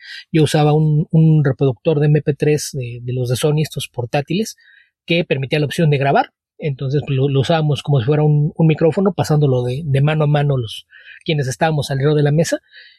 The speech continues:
y tenías una sola pista de audio que era la, la que había que editar. Entonces, la, la ventaja que tiene Audacity es, es que graba y edita de una forma relativamente sencilla, pero sí depende mucho de qué es lo que quieres hacer con el podcast, en qué condición lo vas a hacer, si lo vas a hacer tú solo o con alguien más,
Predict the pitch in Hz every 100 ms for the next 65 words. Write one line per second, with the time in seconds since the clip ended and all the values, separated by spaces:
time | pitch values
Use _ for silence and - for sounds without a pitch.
0 | _ 170 170 170 170 - _ - 147 156
1 | 170 156 160 147 - 147 143 135 139 135
2 | 123 135 120 113 - - 147 139 135 139
3 | 143 147 123 - 127 127 135 135 123 185
4 | 143 147 147 202 202 202 180 190 208 185
5 | 180 - - 170 - 147 _ _ _ -
6 | 175 220 320 359 _ - 135 135 151 -
7 | 117 _ _ _ _ _ 156 147 135 156
8 | 143 139 123 120 147 147 143 143 156 143
9 | 143 139 131 107 135 120 - - _ 147
10 | 127 160 160 170 151 151 196 196 185 185
11 | 175 139 123 113 _ _ - 233 214 143
12 | 160 151 147 127 - 165 - 226 151 131
13 | 156 151 123 139 135 - - 185 190 143
14 | 139 160 139 156 151 156 151 127 135 151
15 | 147 147 262 -